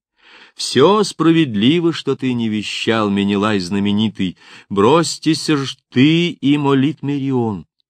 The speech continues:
Наклонитесь быстро тело поднять и несите из боя, а мы позади вас будем сражаться с народом троянским и Гектором мощным. Мы равносильные,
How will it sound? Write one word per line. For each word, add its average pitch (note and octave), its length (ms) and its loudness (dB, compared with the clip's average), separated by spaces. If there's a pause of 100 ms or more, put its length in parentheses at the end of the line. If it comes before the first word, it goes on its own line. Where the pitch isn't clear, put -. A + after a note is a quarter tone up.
(420)
Наклонитесь D#3 840 2
быстро F3 500 0
тело F3 360 2
поднять E3+ 520 -2
и E3+ 60 -2
несите F3 520 -8
из A#2 200 -8
боя, G#2+ 380 -2
а A#2 40 0
мы C3 180 -2
позади B2+ 640 -4
вас G2+ 280 -4
будем G2+ 380 -6
сражаться G2+ 880 -8 (240)
с - 140 -10
народом A2+ 580 -2
троянским F#2 800 -8
и G2+ 40 -4
Гектором F2+ 580 -8
мощным. G2 600 -8
Мы B2+ 600 0
равносильные, E2+ 1160 -8